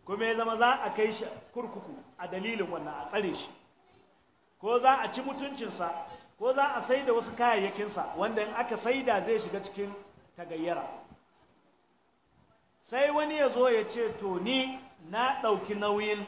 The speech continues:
bashin da ke kansa, ko haƙƙin da ke kansa ni zan biya." Don dai ya kubutar da shi wannan mutum daga wulaƙanci,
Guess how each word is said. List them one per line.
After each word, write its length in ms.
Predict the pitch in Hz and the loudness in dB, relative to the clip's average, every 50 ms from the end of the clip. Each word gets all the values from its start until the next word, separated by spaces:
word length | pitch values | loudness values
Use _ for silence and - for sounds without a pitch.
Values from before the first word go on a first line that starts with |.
| - - - - | -12 -16 -12 -4
bashin 360 | 190 202 220 220 214 208 190 165 | 0 2 2 2 0 -2 -6 -8
da 60 | 156 | -10
ke 160 | 147 - 147 139 | -10 -10 -14 -14
kansa, 240 | - 151 135 - - - - - _ _ _ _ _ _ _ _ _ _ _ _ _ _ _ _ _ _ | -14 -16 -16 -16 -18 -20 -20 -20 _ _ _ _ _ _ _ _ _ _ _ _ _ _ _ _ _ _
ko 180 | - 196 214 208 | -6 -4 -4 -4
haƙƙin 580 | - 185 240 254 247 - - - 226 202 180 160 | 4 4 4 4 4 0 -8 -10 -8 -8 -6 -6
da 80 | 165 | -8
ke 180 | 160 - 165 160 156 | -8 -8 -10 -8 -8
kansa 240 | 185 156 139 147 | -8 -8 -8 -8
ni 100 | 147 160 160 | -8 -8 -8
zan 140 | 170 156 139 | -8 -10 -10
biya." 180 | 123 123 - - - - - _ _ _ _ _ _ _ _ _ _ _ _ _ _ _ _ _ _ _ _ _ _ _ _ _ _ _ _ _ _ _ _ _ _ _ _ _ _ _ _ _ _ _ _ _ _ _ _ _ _ _ _ _ 640 587 - _ _ _ _ _ _ _ _ _ _ _ 622 740 762 - _ - _ _ _ _ _ _ _ _ | -12 -14 -14 -16 -18 -20 -20 _ _ _ _ _ _ _ _ _ _ _ _ _ _ _ _ _ _ _ _ _ _ _ _ _ _ _ _ _ _ _ _ _ _ _ _ _ _ _ _ _ _ _ _ _ _ _ _ _ _ _ _ _ _ -20 -20 _ _ _ _ _ _ _ _ _ _ _ -18 -18 -18 -20 _ -20 _ _ _ _ _ _ _ _
Don 160 | 180 202 202 | -8 -6 -4
dai 180 | 190 - 226 214 | -4 -2 -2 -2
ya 80 | 185 | -4
kubutar 400 | 180 - - - 226 - 220 233 226 - | -4 -6 -8 -10 -8 -6 -6 -6 -6 -6
da 60 | 190 | -8
shi 180 | 180 - 196 220 | -8 -8 -8 -6
wannan 320 | 226 233 240 220 208 185 175 | -6 -4 -4 -4 -6 -6 -6
mutum 260 | 175 175 226 226 196 | -8 -8 -8 -8 -8
daga 160 | 175 165 156 | -6 -6 -4
wulaƙanci, 520 | 156 160 165 160 160 160 156 - - - | -4 -2 -2 -2 -4 -6 -8 -10 -10 -14